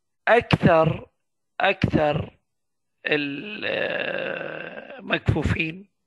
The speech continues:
اللي أنا لاحظت في أول ثانوي، تلاقي نسبته في المواد العلمية أعلى من الأدبي. يعني، أنا في المواد العلمية كنت نايب نسبة في التسعينات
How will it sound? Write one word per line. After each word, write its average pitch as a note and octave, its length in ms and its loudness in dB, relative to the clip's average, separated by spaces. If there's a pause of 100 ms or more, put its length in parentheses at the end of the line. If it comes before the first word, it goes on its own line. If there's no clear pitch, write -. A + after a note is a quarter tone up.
(680)
اللي D3+ 200 2
أنا E3 240 4
لاحظت - 680 0 (420)
في D#3 160 0
أول G3 320 6
ثانوي، F3+ 640 2 (520)
تلاقي F#3+ 340 4
نسبته G3 440 2
في F3 100 0
المواد F3+ 420 6
العلمية F3+ 580 4
أعلى G#3+ 460 6
من F#3 140 0
الأدبي. C#3+ 540 2 (920)
يعني، D3 260 4
أنا G3+ 320 6
في E3 140 -4
المواد F#3+ 400 4
العلمية F#3+ 440 2
كنت - 360 -6
نايب F#3+ 360 2 (760)
نسبة G#3 600 6
في - 160 -2
التسعينات F3 880 0